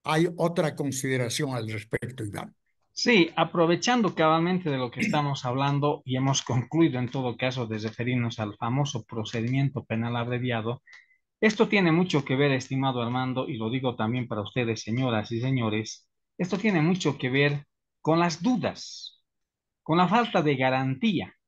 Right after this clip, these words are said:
Speaker 2: con la falta de un enfoque específico para saber y comprender de que realmente en Bolivia hay independencia del órgano judicial. Todo esto sería el comienzo para seguirnos dando cuenta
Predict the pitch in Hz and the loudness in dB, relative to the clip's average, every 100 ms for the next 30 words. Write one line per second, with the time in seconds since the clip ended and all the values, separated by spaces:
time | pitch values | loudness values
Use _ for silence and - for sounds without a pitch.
0 | _ _ _ _ - 175 185 185 269 269 | _ _ _ _ -2 0 0 0 -2 0
1 | 202 196 214 160 143 - 180 180 180 175 | -2 0 0 0 0 0 0 0 0 -2
2 | 135 - - 131 175 156 151 147 151 151 | -2 -6 -4 -2 -2 -2 -2 2 0 2
3 | 127 123 - 127 151 139 123 117 127 123 | 0 0 -2 -2 0 -2 -4 -4 -4 0
4 | 143 160 - _ _ - 147 151 160 139 | 2 0 -4 _ _ -2 0 2 -2 0
5 | 165 185 190 202 190 160 143 156 185 180 | 2 2 2 0 0 0 0 0 0 0
6 | 160 - - 190 208 - 165 156 151 151 | -2 -6 0 4 4 0 -2 0 0 -2
7 | 156 147 180 185 175 143 139 151 170 180 | -2 -2 -2 -2 -4 -4 -4 -2 2 2
8 | 156 151 139 156 147 156 233 311 311 _ | 2 0 -2 -4 -6 -4 -2 -4 -4 _
9 | _ _ _ _ _ _ 208 175 165 160 | _ _ _ _ _ _ 6 8 8 6
10 | - 262 - _ _ _ - 135 143 135 | 2 0 0 _ _ _ -6 -2 0 0
11 | 127 139 139 143 135 123 117 123 - - | 0 -2 0 0 -2 -4 -4 -4 -6 -4
12 | 131 131 254 247 170 113 123 127 127 - | -2 2 4 6 4 4 0 0 -4 -4
13 | 117 113 143 | -6 -2 -4